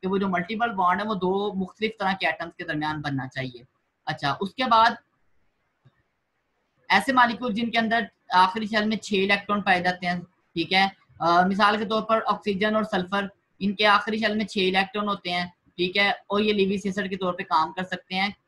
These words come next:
अपना octet मुकम्मल करने के लिए, क्योंकि इनको अपना octet मुकम्मल करने के लिए, मतलब, आखिरी shell में छह हैं, दो की कमी है, तो ये दो की कमी पूरी करते हैं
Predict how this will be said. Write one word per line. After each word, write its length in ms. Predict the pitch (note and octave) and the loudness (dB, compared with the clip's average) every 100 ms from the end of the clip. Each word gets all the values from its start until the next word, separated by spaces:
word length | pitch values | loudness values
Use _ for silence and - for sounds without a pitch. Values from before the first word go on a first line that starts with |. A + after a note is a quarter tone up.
| _ | _
अपना 280 | F#3 F3+ G3 | -4 0 2
octet 460 | F#3+ F3+ - - F3+ | 6 4 2 -6 -4
मुकम्मल 380 | F#3 D#3 D#3 E3+ | -2 -2 -4 -4
करने 260 | F3+ F#3 | -4 -4
के 140 | G3+ G#3 | -6 -4
लिए, 240 | G3 G3+ G3+ _ _ | -2 -4 -6 _ _
क्योंकि 260 | - F#3+ G#3 | -6 -2 -2
इनको 260 | G#3 G3 F#3+ | -2 0 0
अपना 280 | F#3+ F#3+ | 2 2
octet 220 | F3+ F#3 G3+ | 2 0 -6
मुकम्मल 340 | G3 F3+ F#3+ | -4 -4 -4
करने 280 | - F#3 F#3 | -4 -4 -2
के 120 | F#3+ | -4
लिए, 300 | F#3+ F#3 G3 | -2 -2 0
मतलब, 260 | F#3+ F#3 F#3 | -4 -4 0
आखिरी 400 | - F3+ G3 G3 | 4 2 2 -4
shell 200 | G3+ F#3+ | -2 -2
में 100 | F#3+ | -2
छह 340 | G3 - E3+ G3 | -4 -4 -2 0
हैं, 200 | G#3 A3 _ - - | 0 -4 _ -20 -14
दो 280 | D#3 F3+ F#3+ | -4 -2 0
की 140 | A#3 | -4
कमी 300 | - G3 G#3 | -4 -2 0
है, 180 | G#3+ A3 - - - | 0 -2 -4 -20 -8
तो 60 | |
ये 120 | G#3 A3+ | -2 -2
दो 300 | F3 F#3+ G3+ | 2 0 0
की 100 | A3 | -4
कमी 560 | G#3 G#3 G#3+ A3 G#3+ - | -4 0 0 0 -2 -4
पूरी 200 | F#3+ G3 | -2 0
करते 320 | G#3 G3+ - | -2 -4 -2
हैं 80 | G3+ | -4